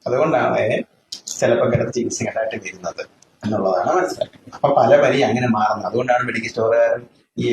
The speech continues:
ചിലപ്പോ ഈ പത്താം ക്ലാസ്സുകാരനെ അവിടെ ഇരിക്കുന്നത്. അവന്റെ വിദ്യാഭ്യാസ യോഗ്യത അല്ല. ഫാർമസിസ്റ്റ് എപ്പോഴും ഒന്നും അവിടെ കാണത്തില്ല, കാണുന്നവരുണ്ടാവും. പല മെഡിക്കൽ സ്റ്റോറിലും ഫാർമസിസ്റ്റ് കാണാറുണ്ട്.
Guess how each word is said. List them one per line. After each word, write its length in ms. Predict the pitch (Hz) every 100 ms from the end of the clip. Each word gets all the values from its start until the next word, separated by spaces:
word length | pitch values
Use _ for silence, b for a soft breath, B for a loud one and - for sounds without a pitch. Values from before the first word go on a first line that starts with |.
| 117 -
ചിലപ്പോ 280 | 117 110
ഈ 100 | 120 120
പത്താം 220 | 120 113
ക്ലാസ്സുകാരനെ 380 | 104 110 107 104
അവിടെ 120 | -
ഇരിക്കുന്നത്. 340 | - - - _ _ _ _ _ -
അവന്റെ 200 | 113 135
വിദ്യാഭ്യാസ 420 | 127 127 135 139 147
യോഗ്യത 280 | 143 147 147
അല്ല. 100 | 131
ഫാർമസിസ്റ്റ് 680 | 117 107 123 156 170 - 175
എപ്പോഴും 260 | 160 160 165
ഒന്നും 120 | 165
അവിടെ 120 | 156 151
കാണത്തില്ല, 360 | 143 180 117 -
കാണുന്നവരുണ്ടാവും. 800 | 120 139 147 143 135 110 - - _ _ _ _
പല 120 | 113 147
മെഡിക്കൽ 260 | 165 156 151
സ്റ്റോറിലും 300 | 143 139 135
ഫാർമസിസ്റ്റ് 400 | 120 - - 123
കാണാറുണ്ട്. 420 | 107 90 87 -